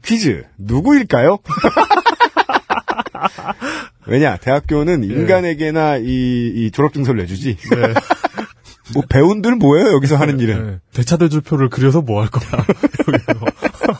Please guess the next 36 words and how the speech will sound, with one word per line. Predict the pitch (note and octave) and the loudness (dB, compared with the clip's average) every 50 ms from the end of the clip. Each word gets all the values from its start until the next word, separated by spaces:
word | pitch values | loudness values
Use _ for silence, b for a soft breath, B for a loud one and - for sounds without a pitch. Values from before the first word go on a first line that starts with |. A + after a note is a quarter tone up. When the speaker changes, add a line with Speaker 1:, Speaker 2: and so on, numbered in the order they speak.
| B B A#3 C#4 B B B B - | B B -16 -16 B B B B -2
Speaker 1:
경영학과 | C3 B2+ D3 D#3+ E3+ E3+ G3 F3 | 0 2 2 2 2 2 0 0
관련된 | - A#2+ B2+ C#3+ D3+ D3+ D#3 C3 G#2 | 0 2 2 2 2 0 -2 -2 -2
무슨 | A2 A#2 E3+ F#3 F#3 | -2 -2 -2 -2 0
일 | F3+ E3 | 2 2
해본 | E3 E3 E3 | 2 2 0
적이 | D3 C3+ B2+ A#2 | 0 0 0 0
있는지 | A2 G#2 G2+ | 0 0 -2
모르겠어요, | G2 F#2 F#2 F#2 F2+ - - A2 F#2+ E2+ | -2 -2 -2 -2 -2 -2 0 0 0 0
용 | E2+ E2+ | -2 -4
기자도. | E2 D2+ D2+ C#2 - C2+ C#2 - - | -6 -6 -8 -10 -10 -14 -16 -18 -20
Speaker 2:
어, | - - F2 F2 E2+ E2 E2 | -18 -18 -16 -16 -16 -16 -16
예. | E2 E2 F2 F2+ - _ _ _ | -16 -18 -18 -20 -20 _ _ _
Speaker 1:
저희들이 | - A#2 A#2 A#2 B2+ B2+ B2+ B2+ B2+ B2+ B2+ | -4 -4 -4 -2 0 0 0 0 0 -2 -4
지금 | G#2 F#2 E2 F2 E2 E2+ - _ - | -6 -6 -8 -10 -10 -12 -16 _ -10
공개 | - A#2 B2+ | -6 -4 -2
방송을 | B2+ B2+ B2+ C3+ C3 C3 | -2 -2 -2 -2 -2 -2
시작하기 | B2+ - C#3 - - B2 A2+ G2+ | -2 -2 -2 -2 0 0 0 0
이전에, | F2+ E2 D#2+ D2 D#2 | -2 -4 -6 -8 -10
에, | D2 - - - - - - - - - | -10 -12 -14 -18 -18 -20 -20 -20 -20 -20
자잘한 | - - - A#2 A#2 B2 B2 | -14 -6 -4 0 0 2 0
업무들을 | A2+ F#2 F2+ F#2+ F#2 F2 D2 - C2 C#2 D2+ D#2 - _ _ _ _ _ _ _ | 0 -2 -4 -6 -8 -8 -10 -12 -12 -12 -12 -14 -14 _ _ _ _ _ _ _
처리하려고 | - - B2 A#2+ A2+ G#2+ G#2 G2+ G2+ G2+ B2+ | -6 -4 -2 0 0 2 2 0 0 0 0
들어와 | A2 - G2 G2+ G#2 F#2+ | 0 0 -2 -2 -2 -2
앉아 | E2 D#2 D#2 D2 | -4 -6 -8 -10
있습니다. | C#2+ - - C#2+ C2 - B1 - - _ _ | -12 -12 -12 -14 -14 -14 -14 -16 -18 _ _
심지어 | - - - A2 A2+ A2 A2 A#2 A#2 A#2 A2+ A#2 B2 A#2+ A2 - b b b b - | -18 -12 -8 -8 -6 -2 0 2 2 4 4 4 4 2 2 -2 b b b b -4
이번 | A2 A2 C3 B2+ | -2 0 0 -2
주부터 | A2+ - A2+ A2+ - B2+ | -2 -6 -8 -4 -4 -2
새로 | - - E3+ D#3+ | 0 0 0 2
광고해야 | C3 B2 G#2 G2+ A2 G2+ G2 | 2 0 0 -2 -2 -4 -4
되는 | F#2 F#2 F2 | -6 -8 -8
것도 | E2+ E2 - | -10 -12 -12
있어가지고. | E2 D#2 E2+ C#2+ C#2 B1+ C#2+ - C#2+ C#2 - _ _ | -12 -12 -12 -12 -12 -14 -14 -16 -18 -18 -20 _ _
Speaker 2:
네. | A2+ G2+ F2 D#2 D2 - _ _ F#2+ | -10 -8 -8 -10 -12 -16 _ _ -6
Speaker 1:
예. | |
에, | F2+ E2+ D#2 C#2+ C#2+ | -4 -4 -4 -6 -8